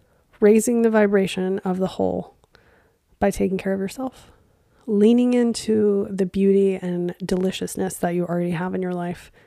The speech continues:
savoring the moments that are given to you every day, looking at the sunset and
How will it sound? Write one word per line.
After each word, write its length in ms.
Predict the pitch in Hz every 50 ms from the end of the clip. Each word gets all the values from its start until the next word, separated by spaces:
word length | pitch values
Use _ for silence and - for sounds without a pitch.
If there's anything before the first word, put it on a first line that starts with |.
| _ _
savoring 840 | - - - - - 214 220 220 208 214 214 208 202 202 202 196 196
the 60 | 190
moments 640 | 190 185 180 180 190 185 180 180 - - - - - - _
that 220 | 196 185 180 - 185
are 360 | 180 180 175 175 175 175 - _ - - - - - _ _ _ _ _ _ _
given 220 | - 202 196 208
to 140 | 196 - -
you 100 | 208 196
every 220 | 190 185 185 196 190
day, 340 | 190 190 185 185 185 185
looking 320 | 185 190 202 - - 233 220
at 120 | 208 208
the 80 | 220 202
sunset 520 | - - 202 196 - - - 196 190 190
and 280 | 190 190 190 190 196